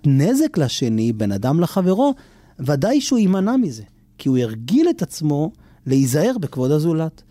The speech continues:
לכן אומר לנו נעים זמירות ישראל, אם אתה רוצה לזכות לחיי העולם הבא, וחיי העולם הזה בטוב, נצור לשונך מלדבר רע, ואז תזכה לסי-, לסיפא של הפסוק, לסוף הפסוק,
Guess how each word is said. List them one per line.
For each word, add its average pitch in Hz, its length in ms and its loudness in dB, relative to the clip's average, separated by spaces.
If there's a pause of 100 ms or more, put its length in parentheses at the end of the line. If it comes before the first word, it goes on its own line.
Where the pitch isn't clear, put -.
(340)
לכן 202 360 0
אומר 220 300 2
לנו 226 240 2
נעים 190 260 0
זמירות 196 420 -4
ישראל, 175 540 -4
אם 120 140 -2
אתה 110 160 -6
רוצה 104 340 -4
לזכות 160 400 -2
לחיי 156 380 0
העולם 135 360 0
הבא, 123 260 -2 (380)
וחיי 117 460 -2
העולם 143 360 2
הזה 127 200 0
בטוב, 156 520 -2 (540)
נצור 214 720 0
לשונך 208 600 0
מלדבר 180 560 0
רע, 170 140 0 (460)
ואז 190 420 -2
תזכה 226 520 0
לסי-, 196 480 -2
לסיפא 233 480 -2
של 117 200 -4
הפסוק, - 520 -12 (260)
לסוף 254 420 -2
הפסוק, 147 520 -2